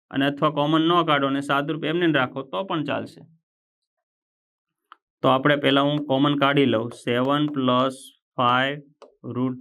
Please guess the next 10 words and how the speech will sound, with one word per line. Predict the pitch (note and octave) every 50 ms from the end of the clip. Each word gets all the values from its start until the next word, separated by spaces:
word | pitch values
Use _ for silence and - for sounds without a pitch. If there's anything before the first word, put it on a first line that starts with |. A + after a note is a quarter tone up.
| -
થ્રી | - D#3 D#3+ C#3+ G#2+ F2+ F2 - - - - _ _ _ _ _ _ _ _ - - - -
એનું | B2+ B2 B2+ C3 C3 B2+
ઘનમૂળ | B2+ C3 C3+ C#3+ D3+ D3 C3 A#2+ A2+ A2+ A2+ A2+ - - _ _ _ _ -
upon | B2 A#2+ B2 - - C3 C3+ C#3 C#3 - - -
ટુ | - - - F3+ F3+ F3+ F3
કોમન | E3+ D3+ D3 C#3+ C3+ B2+ B2
નીકળે, | A#2+ A2+ A#2 A2 G2+ G2+
એટલે | G#2 G#2 A2 A2
વન | A2 G#2+ A2 A#2+ B2+ C#3 C#3+ D3+ D#3+ E3 D#3+ D#3+ E3 D#3+
પ્લસ | - C3 B2+ B2+ C3 C3+ C3+ C3+